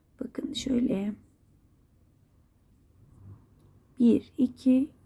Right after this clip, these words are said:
üçüncüye batırdım. Şunu da tığımın üstüne alıyorum ki onunla beraber yürütebileyim.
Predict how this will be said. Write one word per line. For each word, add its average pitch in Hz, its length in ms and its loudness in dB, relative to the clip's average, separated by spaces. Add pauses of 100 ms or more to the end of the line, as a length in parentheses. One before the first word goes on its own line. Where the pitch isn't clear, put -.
üçüncüye 202 720 0 (140)
batırdım. 277 800 6 (460)
Şunu 320 340 4
da 302 160 4
tığımın 269 420 10
üstüne 226 420 2
alıyorum 156 480 -2 (1300)
ki - 160 0
onunla 226 460 8
beraber 220 520 2
yürütebileyim. 202 1040 -2